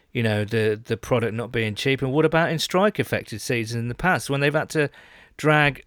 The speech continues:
played a bunch of undrafted free agents? You know, that is, you could argue that has demeaned the product in the past. Uh, I think this is the perfect opportunity to muck around with the format, to make things safer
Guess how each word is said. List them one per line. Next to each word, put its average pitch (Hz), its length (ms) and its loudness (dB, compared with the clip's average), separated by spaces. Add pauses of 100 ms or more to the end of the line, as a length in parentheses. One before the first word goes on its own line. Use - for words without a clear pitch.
played 156 280 4
a 147 40 0
bunch 151 300 0
of 147 80 0
undrafted 147 520 0
free 151 220 4
agents? 120 540 -2
You 143 80 -4
know, 107 160 -2
that 156 300 0
is, 127 180 -2 (340)
you 127 140 -10
could 135 140 0
argue 127 260 0
that 131 140 0
has 135 100 0
demeaned 120 760 0 (480)
the 107 80 -2
product 135 680 4
in 101 140 -8
the 92 80 -10
past. 107 480 -6 (420)
Uh, 131 260 4
I 180 140 6
think 202 240 2
this 190 160 0
is 196 80 -8
the - 80 0
perfect 208 460 2
opportunity 202 640 2
to - 120 -6
muck 135 300 0
around 165 240 4
with 156 100 0
the 131 60 -2
format, 165 480 0
to - 100 0
make 175 360 2
things 113 300 -2
safer 156 520 0